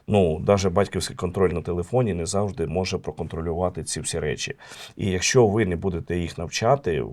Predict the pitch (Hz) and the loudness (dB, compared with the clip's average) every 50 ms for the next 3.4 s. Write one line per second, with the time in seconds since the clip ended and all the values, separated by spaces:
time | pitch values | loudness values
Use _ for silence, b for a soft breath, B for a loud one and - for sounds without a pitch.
0 | - - - - 92 107 107 - 104 92 87 82 73 82 73 73 69 67 80 87 | -12 -8 0 2 4 4 4 2 -2 -2 -2 0 0 -2 0 -2 -2 0 0 0
1 | 98 - - 95 - - 98 87 82 80 80 73 - 80 73 117 117 117 - - | 0 0 -2 -2 -2 -2 -4 -4 -4 -6 -6 -6 -4 -2 2 2 2 2 2 -4
2 | 73 - - - - - - - - - 175 175 135 - - - 95 - - 139 | -6 -8 -8 -8 -8 -12 -10 -4 0 2 2 0 0 -2 -6 -6 -4 2 4 4
3 | 135 104 92 80 78 - - - | 4 4 2 0 0 -2 -4 -6